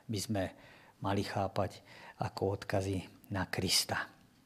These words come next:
Michael je menovaný v Danielovi desiatej a dvanástej kapitole. V desiatej kapitole sa venuje tomu lokálnemu problému, tomu miestnemu. V dvanástej kapitole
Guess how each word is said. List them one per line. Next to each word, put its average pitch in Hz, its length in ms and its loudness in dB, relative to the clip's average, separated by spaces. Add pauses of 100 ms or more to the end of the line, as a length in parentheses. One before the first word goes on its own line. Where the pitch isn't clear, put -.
(1200)
Michael 170 560 12
je 151 160 12
menovaný 139 880 10
v 135 300 -2 (360)
Danielovi 117 560 8
desiatej 107 560 4
a 98 80 0
dvanástej 95 560 0
kapitole. - 560 -4 (560)
V 123 80 6
desiatej 117 400 8
kapitole 113 560 4
sa 107 160 0
venuje 104 480 4 (560)
tomu 101 240 2
lokálnemu 123 720 8
problému, 131 720 2
tomu 87 240 -4
miestnemu. 131 800 4 (680)
V - 40 -14
dvanástej 117 480 6
kapitole 107 560 4